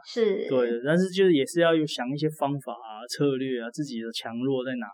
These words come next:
Speaker 1: 嗯。
Speaker 2: 对啊，然后考量一下整体的竞争是怎么样，啊，我特色有没有？
Speaker 1: 是。
Speaker 2: 对，对，对，这个事情其实要想的还不少。
Speaker 1: 是，那您觉得就是您这样一路创业过来，有没有什么你走过觉得是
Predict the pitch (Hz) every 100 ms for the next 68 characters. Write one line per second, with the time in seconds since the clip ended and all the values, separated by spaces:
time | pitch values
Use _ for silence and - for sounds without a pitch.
0 | _ _ - 254 247 226 120 113 117 139
1 | 143 - 127 120 131 131 151 151 151 127
2 | 143 - 226 _ _ 147 - 147 131 -
3 | 127 127 127 110 113 123 113 _ _ 147
4 | 117 127 143 131 143 120 117 113 123 -
5 | _ _ _ _ _ _ _ _ 120 110
6 | 107 110 113 139 165 139 190 - 123 113
7 | 127 123 135 135 135 131 - - 120 113
8 | 113 117 120 - 120 _ _ _ - 196
9 | 185 294 370 302 285 226 220 220 254 285
10 | 269 233 190 190 220 196 190 196 220 202
11 | 226 196 196 196 220 - - 233 - -
12 | - 208 254 277 277 190 190 190 185 185
13 | 185 240 233 220 - 208 220 233 208